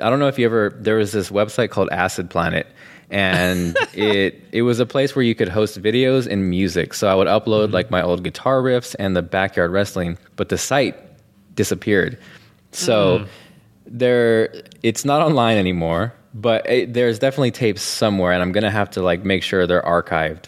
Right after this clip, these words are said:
Speaker 1: one day because it was, it was a thing. Jumping off walls and trash cans and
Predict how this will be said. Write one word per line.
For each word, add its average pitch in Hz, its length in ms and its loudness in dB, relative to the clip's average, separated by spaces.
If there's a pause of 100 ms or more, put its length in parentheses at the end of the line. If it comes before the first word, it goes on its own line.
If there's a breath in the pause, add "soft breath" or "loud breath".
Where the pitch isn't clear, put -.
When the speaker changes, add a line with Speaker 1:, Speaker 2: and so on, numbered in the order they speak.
(120)
Speaker 1:
one 90 300 -2
day 80 160 -2
because 82 420 -4 (460 loud breath)
it 107 100 2
was, 135 380 0
it 120 100 0
was 143 200 2
a 147 40 -2
thing. 110 380 0 (220)
Jumping 113 300 2
off 110 300 0
walls 120 560 2
and 87 360 -2
trash 113 320 2
cans 120 420 0
and 90 420 -4